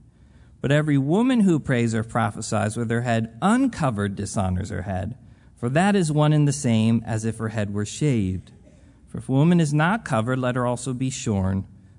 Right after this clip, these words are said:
But it is shameful for a woman to be shorn or shaved, let her be covered." So, having laid this foundation, now Paul starts to address the issue, and he gives two commands here. Number one, notice, sometimes this gets left out.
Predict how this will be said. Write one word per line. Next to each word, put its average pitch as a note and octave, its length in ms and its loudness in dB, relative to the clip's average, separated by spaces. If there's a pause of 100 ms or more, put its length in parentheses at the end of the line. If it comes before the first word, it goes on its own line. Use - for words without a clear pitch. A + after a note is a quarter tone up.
(260)
But G#2+ 120 -6
it A2+ 60 -2
is A#2 100 -6
shameful E3+ 540 0
for C3+ 160 -2
a A#2+ 60 0
woman A#2+ 240 2
to A#2 60 0
be A#2 140 0
shorn A#2+ 300 0
or A2+ 60 2
shaved, C3+ 500 -2 (300)
let B2 220 0
her B2 180 -2
be B2 200 -2
covered." B2+ 560 -4
So, A2+ 400 2 (360)
having D3 300 4
laid D#3 240 2
this D3+ 160 -4
foundation, D3 840 0 (220)
now D3 180 2
Paul D#3 240 0
starts C#3+ 320 -2
to C#3 60 -2
address C#3+ 340 0
the B2+ 220 0
issue, C#3+ 260 0
and C3 80 2
he C#3 60 2
gives C#3 240 0
two G#3+ 180 0
commands E3+ 400 0
here. A#2 140 0
Number C#3 260 2
one, C#3 300 0
notice, B2 360 -2 (480)
sometimes F#3 440 0
this D3 180 0
gets A#2+ 320 -4
left C3+ 340 -2
out. C3+ 340 0